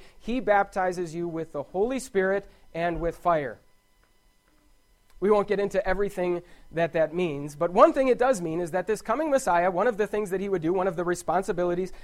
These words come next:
that he would have, is that he would hold in the palm of his hand the fire of God's judgment.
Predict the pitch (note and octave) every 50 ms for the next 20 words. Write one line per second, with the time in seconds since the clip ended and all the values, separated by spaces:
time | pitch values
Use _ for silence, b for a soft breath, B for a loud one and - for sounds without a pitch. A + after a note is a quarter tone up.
0 | B B B - D#3+ D3+ C#3+ - E3+ D#3 D#3 E3+ B2 - G#3 A#3+ F#3+ F3 F3 E3
1 | C#3+ E3 D#3+ D#3 - - C4+ D4 C4 B3+ A#3 F3+ E3+ F#3+ G3+ G#3 F#3+ F#3+ F3 E3+
2 | D#3 - - F#3+ G#3 A#3+ C4 B3+ G#3+ A3+ A#3 A3+ - E3+ D#3+ D#3+ D#3+ D#3 b b
3 | b b b - D#3+ D#3 - - - C4 C#4+ B3+ G3 E3+ D#3 E3 F#3+ F3+ b b
4 | b b b - F3+ F3 D#3 C3+ E3+ E3 E3 E3+ F3 E3+ D#3 D3+ - - - -
5 | E3 C#3+ C#3 D#3+ D#3 D3+ C3 C3 B2 A2 A2+ - -